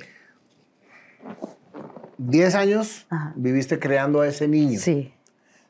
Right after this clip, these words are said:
Speaker 1: Tuviste otro niño.
Speaker 2: Tuve a Reni, tuve una hija.
Speaker 1: Una hija, o
Speaker 2: Tuve
Speaker 1: sea.
Speaker 2: una hija. Este, yo le, le escribí a su papá.
Speaker 1: ¿Tienes una hija?
Speaker 2: Tengo una hija.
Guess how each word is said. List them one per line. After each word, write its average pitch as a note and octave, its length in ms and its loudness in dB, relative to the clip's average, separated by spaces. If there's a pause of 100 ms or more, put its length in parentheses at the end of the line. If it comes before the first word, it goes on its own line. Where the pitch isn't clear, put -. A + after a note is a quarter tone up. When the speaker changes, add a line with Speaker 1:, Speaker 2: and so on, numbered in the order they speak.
(120)
Speaker 1:
Tuviste C3+ 420 2
otro C3+ 260 2
niño. C3+ 440 0 (380)
Speaker 2:
Tuve B3+ 240 4
a G#3+ 80 2
Reni, G3 440 0
tuve G#3 380 0
una F3+ 200 2
hija. E3+ 240 -4 (120)
Speaker 1:
Una A2+ 240 -6
hija, - 360 -6
o - 60 -12
Speaker 2:
Tuve C4 180 4
Speaker 1:
sea. C#4+ 40 6
Speaker 2:
una D4 180 6
hija. C4 360 2 (280)
Este, G3+ 400 2
yo A3+ 180 4
le, B3+ 200 4
le G3+ 240 4
escribí G3+ 320 2
a A3+ 80 2
su G#3+ 120 -4
papá. G3 260 2
Speaker 1:
¿Tienes F#3 360 2
una G#2 160 -6
hija? - 120 -10
Speaker 2:
Tengo A#3 240 4
una G#3 180 2
hija. F3 300 -4